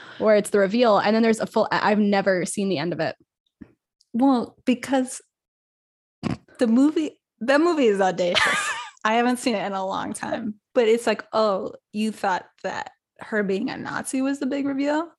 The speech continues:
Speaker 2: Guess what? She's illiterate."
Speaker 1: <laughs> Oh,
Speaker 2: And
Speaker 1: yeah.
Speaker 2: just like, come on.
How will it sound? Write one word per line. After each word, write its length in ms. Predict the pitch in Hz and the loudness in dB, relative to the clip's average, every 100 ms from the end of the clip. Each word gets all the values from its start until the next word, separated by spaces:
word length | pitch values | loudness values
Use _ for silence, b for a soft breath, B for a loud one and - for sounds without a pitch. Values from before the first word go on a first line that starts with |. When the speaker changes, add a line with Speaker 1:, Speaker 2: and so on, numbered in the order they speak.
| _ _ | _ _
Speaker 2:
Guess 260 | 233 208 - | -2 0 -2
what? 360 | - - - - _ | -8 -6 -8 -12 _
She's 400 | - - 208 196 | -10 -6 -4 -2
illiterate." 680 | 202 214 220 190 156 90 - - - | 0 0 0 -2 -2 -6 -6 -4 -2
Speaker 1:
<laughs> 120 | 269 B - | -4 B -2
Oh, 160 | 220 196 | 2 4
Speaker 2:
And 80 | 185 | 4
Speaker 1:
yeah. 180 | 175 185 _ _ _ _ _ _ _ _ _ _ | 2 -2 _ _ _ _ _ _ _ _ _ _
Speaker 2:
just 180 | 285 - | -10 -8
like, 160 | 269 | -8
come 240 | - 349 285 | -4 0 2
on. 340 | 220 202 214 | 0 -2 -4